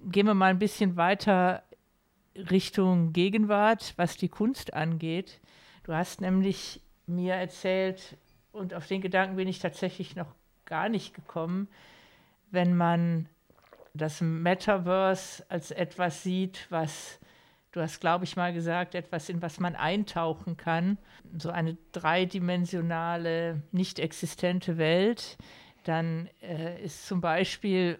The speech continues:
<clears throat> die, äh, die Six-, Sixtinische Kapelle von Michelangelo wäre dann ja auch ein Metaverse, korrekt?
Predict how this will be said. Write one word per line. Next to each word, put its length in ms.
<clears throat> 480
die, 300
äh, 480
die 200
Six-, 640
Sixtinische 920
Kapelle 480
von 240
Michelangelo 880
wäre 400
dann 240
ja 280
auch 300
ein 240
Metaverse, 960
korrekt? 520